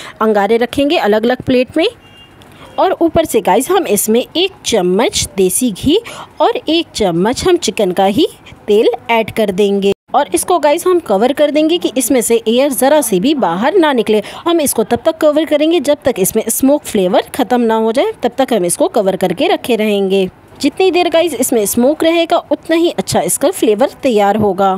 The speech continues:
हाँ गाइस मैंने लिड में एक लौंग लगा दिया है कि इस एयर बाहर ना निकले। यहाँ गाइस मैं बिरयानी का पानी चढ़ा दी हूँ। अब हम इसमें कुछ बेसिक मसाले, गरम मसाले ऐड करेंगे और कुछ पुदीने के पत्ते ऐड कर देंगे।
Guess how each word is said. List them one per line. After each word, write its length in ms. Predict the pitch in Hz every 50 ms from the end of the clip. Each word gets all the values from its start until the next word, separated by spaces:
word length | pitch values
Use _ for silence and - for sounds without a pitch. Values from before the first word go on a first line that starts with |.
| 190 - -
हाँ 160 | 294 339 339
गाइस 200 | 320 330 349 -
मैंने 220 | 320 269 226 220 214
लिड 220 | 196 220 262 269
में 120 | 311 311 285
एक 200 | 226 254 - -
लौंग 220 | 185 190 226 269
लगा 220 | 285 285 277 294 294
दिया 220 | 269 302 320 320
है 140 | 349 381 403
कि 160 | 370 370 330
इस 180 | - - 226 214 -
एयर 200 | 202 196 208 233
बाहर 320 | 226 175 165 175 196 294 392
ना 140 | 415 330 269
निकले। 280 | 226 202 - 202 202
यहाँ 280 | 190 196 233 254 311 311
गाइस 240 | 294 311 311 330 -
मैं 120 | 294 302 262
बिरयानी 380 | 208 175 175 175 180 196 214
का 160 | 214 - 311 - - - - - - - -
पानी 260 | - 196 185 202 262 494 494 - - - - - -
चढ़ा 340 | - 254 202 202 202 220 247
दी 180 | 247 302 311 302
हूँ। 180 | 311 381 392 427 - - - - - - - - - -
अब 140 | 269 311 349
हम 140 | 359 254 175
इसमें 280 | 160 196 - - 214 214
कुछ 200 | - 339 359 -
बेसिक 320 | 196 202 190 - - 208 233
मसाले, 360 | 214 185 - 202 185 202 254
गरम 220 | 240 254 262 262 262
मसाले 340 | 262 254 - 277 254 277 277
ऐड 220 | 269 269 277 -
करेंगे 460 | - 294 269 277 285 285 285 339 415 466 - - - - - - - - - - - -
और 100 | - -
कुछ 220 | 254 - - 381 -
पुदीने 420 | - - 226 185 190 185 180 196
के 140 | 190 - 427
पत्ते 360 | 440 - 262 - - - 220 214
ऐड 220 | 196 190 196 190
कर 180 | - 214 185 190
देंगे। 500 | 180 196 196 190 190 185 190 185 175